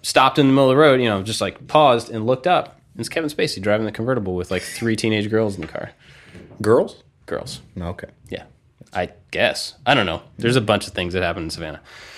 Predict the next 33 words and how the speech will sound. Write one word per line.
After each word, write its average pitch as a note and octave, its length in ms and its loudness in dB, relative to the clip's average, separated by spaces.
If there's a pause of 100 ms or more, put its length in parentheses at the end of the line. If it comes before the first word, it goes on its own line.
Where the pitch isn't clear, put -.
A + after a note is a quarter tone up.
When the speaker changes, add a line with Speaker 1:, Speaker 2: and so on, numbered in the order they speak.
(420)
Speaker 1:
So C#3+ 400 6 (1500)
I A#2+ 80 4
just A#2+ 140 2
kinda C3+ 160 4
looked B2+ 200 4
at D#3 140 6
him, C#3 100 2
and G#2+ 100 2
he A2 100 0
kinda G#2+ 200 0
waved A2 380 0
and, G2+ 140 -6
like, G2 220 -12 (440)
ducked A#2+ 200 -2
his A2+ 100 -8
head A#2+ 120 0
a - 40 -2
little A#2 160 -2
bit, A#2+ 180 -8
like, - 120 -18
"Sorry." B2+ 320 -6 (1400)
And F#2+ 280 -14
I F2 60 -14
just F#2 180 -16
walked G2+ 240 -6
off. A#2+ 300 -8 (160)
Speaker 2:
Hmm. F3+ 100 0
Speaker 1:
And D3 140 6
then C#3 180 4
later C3+ 180 4
on B2 120 4
that G2 140 0
night, A#2 380 0